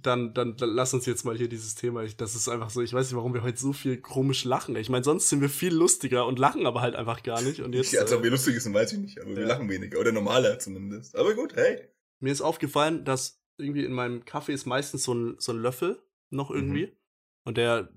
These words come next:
Speaker 1: den lasse ich dann halt auch so eine Woche drin oder so, keine Ahnung, also in der Tasse, so, keine Ahnung.
Speaker 2: Ach so, ja, normal,
Speaker 1: <laughs> Ja.
Speaker 2: klar.
Speaker 1: Und, <laughs> und mir ist aber aufgefallen, im Podcast ist extrem doof, weil der klimpert dann immer so, weißt du?
Speaker 2: Mhm.
Speaker 1: Deswegen habe ich ihn jetzt hier grad mal rausgelegt. Also auch
Speaker 2: Oh.
Speaker 1: wichtig jetzt für die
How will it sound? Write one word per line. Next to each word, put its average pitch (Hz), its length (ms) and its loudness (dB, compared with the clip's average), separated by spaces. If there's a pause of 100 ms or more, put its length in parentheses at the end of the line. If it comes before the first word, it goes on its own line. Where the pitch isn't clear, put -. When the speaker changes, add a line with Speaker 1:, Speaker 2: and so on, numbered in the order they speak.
(100)
Speaker 1:
den 190 120 -4
lasse 127 140 0
ich - 40 -6
dann 117 140 0
halt 120 100 2
auch 113 140 0
so 120 100 -2
eine 117 160 0
Woche 120 240 -2
drin 120 240 0
oder 131 220 2
so, 143 160 0
keine 120 240 -6
Ahnung, 151 340 -2
also 113 160 -2
in 113 60 0
der 113 100 -2
Tasse, 127 360 -2
so, 120 360 -6
keine 120 140 -2
Ahnung. 127 180 4
Speaker 2:
Ach - 40 2
so, 107 100 -2
ja, 123 260 -2
normal, 123 240 -4
Speaker 1:
<laughs> - 20 0
Ja. 117 40 -2
Speaker 2:
klar. 95 200 -8 (320)
Speaker 1:
Und, 131 240 2
<laughs> - 640 -2
und 135 120 2
mir 151 80 6
ist 160 80 2
aber 151 100 6
aufgefallen, 151 300 2
im 135 80 2
Podcast 151 380 0
ist 139 40 -2
extrem 143 460 0
doof, 135 240 4
weil 120 160 4 (180)
der 117 120 0
klimpert 139 520 -4
dann 110 140 -6
immer 104 180 -8
so, 101 140 -6
weißt 123 160 2
du? 120 40 4
Speaker 2:
Mhm. 120 40 4
Speaker 1:
Deswegen 113 240 -6
habe 120 100 -6
ich - 80 -16
ihn 120 60 -6
jetzt 117 160 -8
hier 117 100 -4
grad 110 160 -4
mal 113 140 -4
rausgelegt. 117 560 -4
Also 113 140 -2
auch 113 180 0
Speaker 2:
Oh. 107 60 -4
Speaker 1:
wichtig 127 280 -6
jetzt 104 160 -6
für 117 120 -6
die 110 240 -8